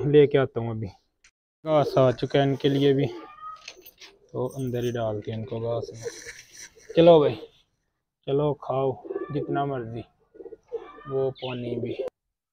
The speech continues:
चलो मज़े करो अब। इनके ना बर्तन मैंने नीचे लगा दिए ताकि ये फ्लाइंग करें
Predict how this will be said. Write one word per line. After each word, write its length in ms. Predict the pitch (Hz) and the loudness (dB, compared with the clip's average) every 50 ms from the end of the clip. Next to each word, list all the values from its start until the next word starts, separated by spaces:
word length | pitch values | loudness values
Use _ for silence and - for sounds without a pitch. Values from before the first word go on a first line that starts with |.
| _ _ _ | _ _ _
चलो 260 | - - 123 131 131 | -6 -2 0 2 2
मज़े 320 | 131 131 131 123 120 117 113 | 2 2 0 0 0 -2 -2
करो 300 | 110 113 110 110 110 107 | -2 -4 -4 -4 -4 -4
अब। 80 | 104 101 - - - 98 - _ _ _ _ _ _ _ _ _ _ _ _ _ _ _ _ _ _ _ _ _ _ _ _ _ _ _ _ _ _ _ - - 1077 1077 - 1077 1077 1077 1077 1077 1077 1077 1077 1077 1077 1077 1077 1077 1077 1077 - - 1077 1077 1077 1077 1077 1077 1077 1077 1077 1077 1077 1077 - - - - - - - - - - - _ _ _ _ _ _ _ _ - _ _ _ - _ _ _ _ _ _ _ _ _ _ _ _ _ _ _ _ - | -6 -8 -10 -14 -20 -20 -20 _ _ _ _ _ _ _ _ _ _ _ _ _ _ _ _ _ _ _ _ _ _ _ _ _ _ _ _ _ _ _ -20 -18 -14 -2 4 8 8 8 10 12 12 12 12 12 12 12 10 10 8 4 -2 0 2 4 4 6 6 6 8 8 8 8 8 6 2 -6 -20 -20 -20 -20 -20 -20 -20 -20 -20 _ _ _ _ _ _ _ _ -20 _ _ _ -20 _ _ _ _ _ _ _ _ _ _ _ _ _ _ _ _ -12
इनके 240 | 147 156 151 160 165 | -10 -8 -8 -6 -6
ना 80 | 170 | -6
बर्तन 340 | 175 170 165 160 _ - 147 | -6 -6 -8 -8 _ -12 -10
मैंने 240 | 147 147 151 151 151 | -8 -8 -8 -8 -8
नीचे 300 | 156 160 151 135 - 147 | -8 -8 -8 -6 -4 -4
लगा 300 | 143 143 147 147 139 135 | -2 0 0 0 2 2
दिए 260 | 131 131 135 135 139 143 | 2 2 2 2 0 0
ताकि 340 | - - - - 1077 - 151 | 2 4 4 6 6 6 6
ये 180 | 151 151 151 - - - - - - - - - - - - - - - - 1077 | 6 4 4 4 2 2 0 -4 -8 -8 -2 0 2 4 4 4 4 2 0 -2
फ्लाइंग 420 | 135 127 127 131 139 147 147 147 | -2 -4 -6 -6 -6 -6 -6 -6
करें 300 | 151 - 139 127 120 120 | -8 -8 -8 -8 -8 -10